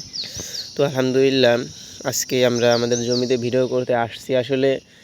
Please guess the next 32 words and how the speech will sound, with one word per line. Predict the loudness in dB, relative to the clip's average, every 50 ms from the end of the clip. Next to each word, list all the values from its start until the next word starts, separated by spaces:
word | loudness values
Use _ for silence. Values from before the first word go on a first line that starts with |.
| -20 -20 -14 -6
জমিতে | -2 -2 0 0 0 -2 0
প্রায় | 2 2 2 2
কোনো | 2 0 -2 -2
পরিচর্যাও | 0 2 2 2 2 2 2 0 2 2 0 0 2 0
নাই, | 0 -2 -2
শুধু | -2 -4 -4 -2 -2
বীজটা | -2 -2 -2 0 0 0
লাগাই | 2 2 2 2 0 0 0
রাখছিলাম, | 0 -2 -2 -4 -2 0 0 0 -2 -4 -10 _ -10
আর | -10 -6 -4
একবার | -4 -6 -4 -4 0 0 0 2 0 -2
স্প্রে | -2 -2 -6 -4 -2 -2
করা | -2 -2 -2 -2
হয়েছিল। | -2 -4 -6 -6 -6 -8 -8 -8 -10 -12 -20 -20 -20 -20 -20 -20 -20 -20 -20 -20 -20 _ -12
তো | -6 -4 -2 0 -2 -2 -2 0
<clears throat> | 2 4 4 4 2 0 -4 -10 _ _ _ _ _ _ _ _ _ _ _ -4 0 2
দেখেন | 2 2 2 2 4
যে | 4 6
আলহামদুলিল্লাহ, | 6 4 4 2 4 4 6 6 6 4 4
আমাদের | 2 0 -2 0 0
গাছগুলো | 2 0 0 0 0 0 2 2
কিন্তু | 2 0 0 0 0
মোটামুটি | 0 0 0 2 2 2 2 0 -2
খুবই | -2 0 0 0 0
সুন্দর | 0 2 2 2 4 4 4
আছে, | 4 4 2 -2 -12 -12 _ _ _ _ -20 -20 -20 _ _ _ -8
কোনো | -4 -2 -2 -2
প্রকার | -2 -4 0 2 2 2
কোনো | 2 2 2 2
ভাইরাস | 2 2 2 2 2 2 2 0 0 -4
নাই | -4 -4 -4 -6 -8 -10 -14 -18 -12 -8 -8
আশেপাশে। | -8 -8 -6 -4 -4 -4 -4 -2 -2 -2